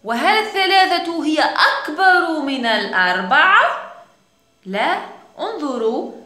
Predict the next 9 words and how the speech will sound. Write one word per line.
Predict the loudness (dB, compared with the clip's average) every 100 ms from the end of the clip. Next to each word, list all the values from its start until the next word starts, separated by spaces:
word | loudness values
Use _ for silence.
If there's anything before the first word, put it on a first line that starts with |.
| -20 _
هنا | -8 -2 0 2 2
المجموعة | 0 -2 -2 -4 0 2 2
بها | 0 -4 -4
كثير | -4 -8 -6 -4
من | -4
الألوان | -4 -2 -2 0 0 2 0 -2 -12 -16
وهنا | -4 -4 -2 -2 0 0
بها | 0 -2 -2 0 0
القليل. | -2 0 2 4 4 2 0